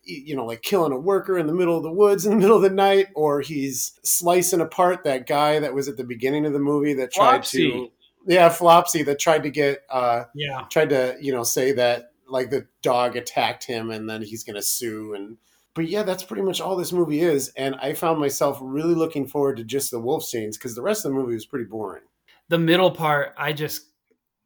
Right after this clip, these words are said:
Speaker 3: it was, like, so slow for me. Like, there was, there was, like, a seven-minute scene. Uh, I think it was the second night where Uncle Ted wanted to leave his Airstream, but,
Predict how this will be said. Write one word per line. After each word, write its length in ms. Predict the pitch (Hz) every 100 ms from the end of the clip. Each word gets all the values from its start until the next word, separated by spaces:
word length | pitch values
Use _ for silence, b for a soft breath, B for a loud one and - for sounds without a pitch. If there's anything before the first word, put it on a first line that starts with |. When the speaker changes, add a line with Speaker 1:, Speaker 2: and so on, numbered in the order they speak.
| -
Speaker 3:
it 140 | 165
was, 320 | 165 151 -
like, 240 | 143 127 -
so 420 | - 156 147 147
slow 380 | - 147 139 139
for 180 | 165
me. 240 | 151 156 160
Like, 320 | 151 147 127
there 180 | 156 180
was, 360 | 175 143 - b b b b
there 80 | 302
was, 140 | 311
like, 140 | 170
a 40 | 131
seven-minute 800 | - - 202 196 185 180 160 -
scene. 680 | - 175 180 147 123 120 - _ _ -
Uh, 160 | 156 143
I 40 | 147
think 220 | 175 208
it 20 |
was 140 | 185 -
the 100 | 139
second 480 | - 190 190 175
night 300 | 147 165 170
where 240 | 139 135 160
Uncle 300 | 170 156 -
Ted 240 | 180 202
wanted 340 | 143 147 156 139
to 80 |
leave 260 | 131 147 151
his 140 | 143
Airstream, 640 | 127 139 165 - 139 127 123
but, 300 | 131 127 120